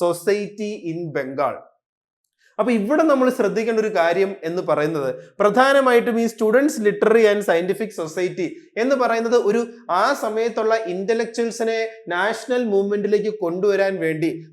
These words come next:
പ്രധാനമായിട്ടും ഇതൊരു പ്രൊമിനന്റ് മൂവ്മെന്റ് എന്ന് പറയുന്ന അന്നത്തെ പ്രസിഡൻസി ആയിട്ടുള്ള ബോംബെയിലായിരുന്നു. ഇന്ന് നമ്മൾ മുംബൈ എന്ന് വിളിക്കുന്ന ബോംബെയിൽ ദാദാഭായ് നവറോജിയുടെയും അല്ലെങ്കിൽ നവറോജി ഫർദുംജിയുടെയും ഒക്കെ നേതൃത്വത്തിൽ കലാലയങ്ങളിൽ അല്ലെങ്കിൽ സ്റ്റുഡൻസിനെ നാഷണൽ മൂവ്മെന്റിലേക്ക്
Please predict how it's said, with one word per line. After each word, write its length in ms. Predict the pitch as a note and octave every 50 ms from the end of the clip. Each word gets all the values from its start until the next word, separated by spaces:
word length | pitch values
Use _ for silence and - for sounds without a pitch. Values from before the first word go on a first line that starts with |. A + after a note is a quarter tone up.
| -
പ്രധാനമായിട്ടും 920 | F#3 F#3+ G3+ F#3 G#3+ A#3 B3+ C#4 D4 D4 C#4+ C4 A#3+ A3 G#3 G#3 G#3+ G#3 G#3 -
ഇതൊരു 240 | F#3+ F#3+ A3 A3
പ്രൊമിനന്റ് 540 | G#3+ A3 - F3+ E3+ F3+ G3 G#3 A3 A3 A3
മൂവ്മെന്റ് 420 | A3 F#3+ F3 F3 F#3 F#3+ F#3+ F#3+ G3+
എന്ന് 120 | G3+ G3+
പറയുന്ന 240 | F#3 E3+ E3 E3+ E3+
അന്നത്തെ 380 | E3 E3 F3+ G3 G3+ G3+ -
പ്രസിഡൻസി 580 | G3+ G#3 E3 D#3+ D3 E3 F3 F#3+ G3+ G3 - G#3+
ആയിട്ടുള്ള 640 | G3 F3+ F3 F3 E3+ D#3 D#3+ F3+ F#3 - - - - -
ബോംബെയിലായിരുന്നു. 1040 | C#3 C3+ D3+ E3+ F3+ G3 A3 A#3 A#3+ A#3+ B3 B3 B3 G#3+ E3 C#3+ C#3 C3 B2 A#2+ B2
ഇന്ന് 280 | D3+ E3 F#3 G3 G3
നമ്മൾ 200 | F#3+ F3+ F3+ F#3
മുംബൈ 360 | F#3 F3 D#3+ E3 F3+ F3 G3+ G#3+
എന്ന് 300 | G#3+ F#3 E3+ E3+ F3+ F3
വിളിക്കുന്ന 460 | E3 D#3 D#3 D#3 E3+ D#3 F3+ A3+ B3+ - - _ _ -
ബോംബെയിൽ 720 | D3+ D3 F3 F#3 G3+ A3+ B3 A#3+ B3+ A3 D#3+ C3 - - - -
ദാദാഭായ് 480 | E3+ F3 F3+ F3 F3+ F3 F3+ F3+ F3+ F3
നവറോജിയുടെയും 640 | E3 E3 E3 E3+ F3 E3+ D#3+ F3 F3 F3 E3+ E3
അല്ലെങ്കിൽ 280 | D#3+ D#3+ E3 E3 E3+ E3
നവറോജി 500 | E3 D#3+ D#3+ D#3+ E3+ F3 D#3+ F3 F#3 E3 -
ഫർദുംജിയുടെയും 640 | E3+ D#3+ D#3 D3+ E3+ E3+ F3 D#3 F3 F3 F3 E3+
ഒക്കെ 300 | E3 D#3+ E3 G#3+ C4+ - - - - -
നേതൃത്വത്തിൽ 840 | D#3 E3 F3 F#3 F3 G#3+ A3 A3 A3+ G#3+ F#3+ - - E3+ F3 F#3 - - _ _ -
കലാലയങ്ങളിൽ 840 | E3+ F3 F#3 G#3 A3 A#3 A#3+ B3+ B3+ B3 A#3+ A#3 A3 G#3 F#3+ E3 C#3
അല്ലെങ്കിൽ 300 | D3 E3 F3+ F#3 G3 G3
സ്റ്റുഡൻസിനെ 760 | F#3 - - G3 F#3 F#3+ G3+ A3+ A#3 A#3 A#3 C#4 B3 B3 A#3+
നാഷണൽ 580 | A3 G3 F#3 F#3 G#3 G#3+ G#3+ A3+ A3 B3+ B3+
മൂവ്മെന്റിലേക്ക് 760 | A#3 G#3 G3+ G3+ G#3 G3+ G3+ G#3 G#3 G#3 G3+ G3+ G#3 G#3 G#3